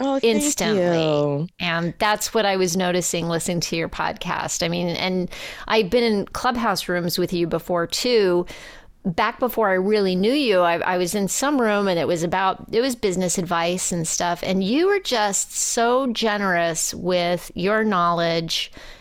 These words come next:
Speaker 2: um, sharing it with people and all that. And just,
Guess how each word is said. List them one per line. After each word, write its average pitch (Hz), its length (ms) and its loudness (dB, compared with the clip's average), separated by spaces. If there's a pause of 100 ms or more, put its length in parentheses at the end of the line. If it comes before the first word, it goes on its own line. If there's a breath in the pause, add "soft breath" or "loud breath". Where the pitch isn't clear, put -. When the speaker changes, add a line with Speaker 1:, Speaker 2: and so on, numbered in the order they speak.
(280 loud breath)
Speaker 2:
um, 175 440 0
sharing 202 540 2
it 196 120 0
with 180 220 0
people 165 840 0
and 165 560 -2
all 180 200 2
that. 156 300 -2
And 185 380 -4 (180)
just, - 320 -4